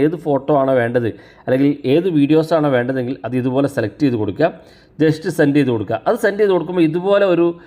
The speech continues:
ഡോക്യുമെന്റ് ആയിട്ടാണ് സെൻഡ് ആകുക. കിട്ടുന്ന ആൾക്ക് ഇത് ഡൗൺലോഡ് ചെയ്താൽ അയാൾക്ക് ആ ഫോട്ടോ കൃത്യമായിട്ട് കാണാൻ സാധിക്കും. ക്വാളിറ്റി ഒട്ടും നഷ്ടപ്പെടില്ല.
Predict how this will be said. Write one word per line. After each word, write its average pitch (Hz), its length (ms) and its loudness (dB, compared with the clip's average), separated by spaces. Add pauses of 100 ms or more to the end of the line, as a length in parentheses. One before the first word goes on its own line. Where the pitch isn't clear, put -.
(300)
ഡോക്യുമെന്റ് 190 520 0
ആയിട്ടാണ് 143 300 2 (100)
സെൻഡ് 120 240 0
ആകുക. 120 300 0
കിട്ടുന്ന 180 240 -6
ആൾക്ക് 165 240 2
ഇത് 156 200 -2
ഡൗൺലോഡ് 147 360 2
ചെയ്താൽ 139 400 0
അയാൾക്ക് 131 360 -2
ആ 131 60 0 (120)
ഫോട്ടോ 117 300 -2 (460)
കൃത്യമായിട്ട് 135 580 0
കാണാൻ 120 220 -2
സാധിക്കും. 120 440 -4 (100)
ക്വാളിറ്റി 151 440 0
ഒട്ടും 147 400 0
നഷ്ടപ്പെടില്ല. 131 800 -2